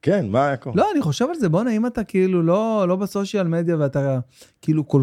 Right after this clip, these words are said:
Speaker 2: כך כל הזמן בעניינים, אז, אה, זה מערכת אחרת שמתחזקת את זה.
Speaker 1: לא, אין. זה כל הקטע. שאין מערכת שמתחזקת את זה. מה שמתחזק את זה, זה ה-, זה העבודה שלי.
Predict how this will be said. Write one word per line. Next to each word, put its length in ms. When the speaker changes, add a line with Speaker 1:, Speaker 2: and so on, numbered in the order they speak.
Speaker 2:
כך 260
כל 220
הזמן 340
בעניינים, 680
אז, 280
אה, 280
זה 140
מערכת 300
אחרת 300
שמתחזקת 640
את 80
זה. 120
Speaker 1:
לא, 320
אין. 260
זה 220
כל 140
הקטע. 400
שאין 1400
מערכת 420
שמתחזקת 460
את 40
זה. 160
מה 120
שמתחזק 600
את 80
זה, 100
זה 360
ה-, 320
זה 280
העבודה 320
שלי. 200